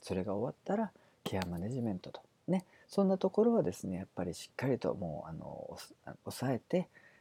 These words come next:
まあ、取り組むようにした方がいいんじゃないかなと思いますね。その上で、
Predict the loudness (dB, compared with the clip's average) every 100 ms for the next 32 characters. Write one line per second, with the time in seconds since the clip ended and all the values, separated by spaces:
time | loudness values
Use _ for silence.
0 | _ -12 -6 -2 -2 0 0 0 -2 -6
1 | -6 -6 -6 -6 -6 -6 -2 0 0 0
2 | -2 -4 -4 -4 0 -2 -2 -12 -4 2
3 | 4 6 6 6 6 2